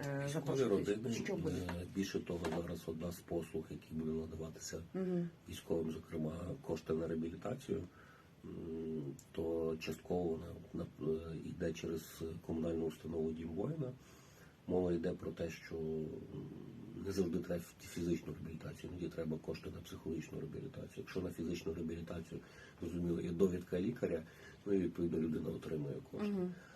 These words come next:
Speaker 1: А сьогодні, якщо людина хоче отримати на психологічну, тобто військовий на психологічну реабілітацію, він звертається в комунальну установу Дім воїна,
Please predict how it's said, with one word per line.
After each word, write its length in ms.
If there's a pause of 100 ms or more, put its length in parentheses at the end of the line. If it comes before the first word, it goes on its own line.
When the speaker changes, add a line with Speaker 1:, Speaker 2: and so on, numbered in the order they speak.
(140)
Speaker 1:
А 380
сьогодні, 320
якщо 200
людина 260
хоче 260
отримати 360
на 100
психологічну, 640
тобто 220
військовий 440
на 80
психологічну 580
реабілітацію, 720 (440)
він 80
звертається 520
в 60
комунальну 420
установу 520
Дім 220
воїна, 400